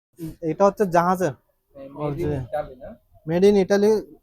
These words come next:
Speaker 1: উপরে সম্পূর্ণ
Speaker 2: উপরে
Speaker 1: লেখা
Speaker 2: লেখা
Speaker 1: আছে,
Speaker 2: আছে।
Speaker 1: হ্যাঁ। এটা প্রাইস পড়বে ছয়শো পঞ্চাশ টাকা।
Speaker 2: ছয়শো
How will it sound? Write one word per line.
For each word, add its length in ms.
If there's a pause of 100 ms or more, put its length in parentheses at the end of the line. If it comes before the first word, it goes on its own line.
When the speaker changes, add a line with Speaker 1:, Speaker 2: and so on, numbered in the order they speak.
(240)
Speaker 1:
উপরে 500
সম্পূর্ণ 400
Speaker 2:
উপরে 100
Speaker 1:
লেখা 100
Speaker 2:
লেখা 140
Speaker 1:
আছে, 200
Speaker 2:
আছে। 120
Speaker 1:
হ্যাঁ। 240 (640)
এটা 240
প্রাইস 320
পড়বে 280
ছয়শো 340
পঞ্চাশ 340
টাকা। 220
Speaker 2:
ছয়শো 400